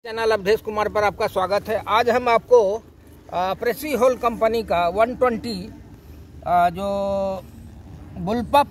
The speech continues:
है, इसका हम परफॉर्मेंस दिखाने जा रहे हैं रेड डॉट साइट से। इसके पहले आपने टेलीस्कोपिक साइट वगैरह पर बहुत से चैनल में देखा होगा, लेकिन हम आपको पहली बार इंडिया में रेड डॉट साइट से इसका हम दिखाने जा रहे हैं।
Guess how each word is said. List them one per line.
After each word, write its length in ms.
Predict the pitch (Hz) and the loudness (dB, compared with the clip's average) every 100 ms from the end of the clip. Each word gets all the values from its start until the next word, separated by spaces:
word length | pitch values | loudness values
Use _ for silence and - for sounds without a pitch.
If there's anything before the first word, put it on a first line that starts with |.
| 165 | -2
है, 280 | 220 220 214 - | -2 -2 -8 -16
इसका 440 | 190 - 240 226 | -10 0 4 4
हम 180 | 208 233 | 0 -4
परफॉर्मेंस 680 | - 226 - 233 240 262 190 | -2 -2 0 -2 0 -6 -6
दिखाने 400 | 226 170 226 226 | -8 -4 -2 2
जा 160 | 214 | 2
रहे 120 | 208 | 2
हैं 340 | 202 233 254 214 | 0 0 0 0
रेड 180 | 247 233 | -2 2
डॉट 200 | 233 - | 2 2
साइट 320 | - 143 110 | -2 -2 -4
से। 220 | - - - - - - - - - - 190 | -14 -14 -14 -16 -16 -16 -16 -16 -16 -12 -6
इसके 180 | - | 0
पहले 280 | 247 240 254 | 4 4 4
आपने 300 | 254 233 269 | 2 0 -4
टेलीस्कोपिक 600 | 240 240 247 - 240 285 | -4 -6 -6 -8 -8 -6
साइट 260 | - 240 240 | -2 0 0
वगैरह 320 | 240 240 247 | -2 0 0
पर 180 | 240 262 | 0 -2
बहुत 280 | 254 214 - | 0 0 -2
से 100 | 247 | -6
चैनल 420 | - 233 226 220 | -6 -4 0 0
में 180 | 226 220 | 0 -2
देखा 280 | 214 - 196 | -2 2 2
होगा, 300 | 139 117 98 - - - - | 2 -6 -10 -12 -12 -12 -10
लेकिन 260 | 202 196 233 | -8 -4 0
हम 140 | 262 | 2
आपको 260 | 262 - 277 | 2 2 0
पहली 320 | 240 226 262 | 4 4 4
बार 180 | 254 240 | 2 2
इंडिया 340 | 240 233 233 | -2 0 0
में 160 | 240 262 | 0 -2
रेड 200 | 226 214 | -4 2
डॉट 180 | 247 247 | 2 2
साइट 320 | 226 226 - | 0 -2 -4
से 180 | - 220 | -8 -8
इसका 420 | 214 233 233 247 - | -6 0 0 -2 -10
हम 140 | 196 | -12
दिखाने 400 | 190 180 202 208 | -10 -4 -2 0
जा 140 | 175 | 0
रहे 120 | 160 131 | 0 -2
हैं। 260 | 120 113 | -6 -10